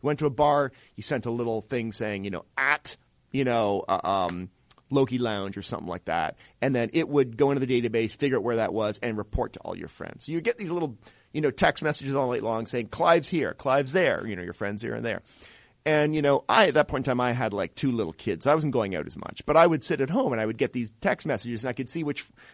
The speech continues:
I could sort of tell which one of my friends was going on a big bender because they would, like, go from very little activity to, like, nine bars in one night. I'm like, "All right, <laughs> something bad just happened to my friend because he's drinking like a fish." And I would, you know, I'd text him, like,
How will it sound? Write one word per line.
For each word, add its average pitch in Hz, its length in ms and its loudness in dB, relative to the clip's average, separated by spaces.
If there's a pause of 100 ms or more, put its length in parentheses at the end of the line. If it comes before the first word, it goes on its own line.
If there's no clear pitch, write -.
I - 80 0
could 202 100 4
sort 170 120 4
of 147 80 4
tell 139 180 4
which 139 140 2
one 135 60 -4
of - 20 -2
my 120 80 -2
friends 120 260 -6
was 104 80 -12
going 107 220 -4
on 104 80 -4
a - 20 -6
big 107 260 -4
bender 95 320 -2
because 92 240 -6
they 110 120 -2
would, 107 120 -4
like, 104 200 -4
go 107 160 0
from 113 160 -6
very 156 180 4
little 139 240 0
activity 123 360 -2
to, 113 60 -6
like, 110 140 -2
nine 175 480 8
bars 143 380 10
in 131 80 -2
one 117 180 2
night. 120 140 4
I'm 120 60 0
like, 110 180 -2
"All 127 80 4
right, 123 280 0
<laughs> - 80 -20
something 175 460 2
bad 139 400 6
just 123 220 -2
happened 135 400 2
to 117 60 -4
my 101 160 -2
friend 113 440 0
because 135 340 0
he's 165 200 -2
drinking 185 480 0
like 139 180 -2
a 247 80 0
fish." 196 320 4
And 139 100 0
I 131 40 0
would, 147 100 -4
you 175 60 -2
know, 131 100 0
I'd 80 180 -4
text 156 300 -2
him, 117 60 -6
like, 98 180 -6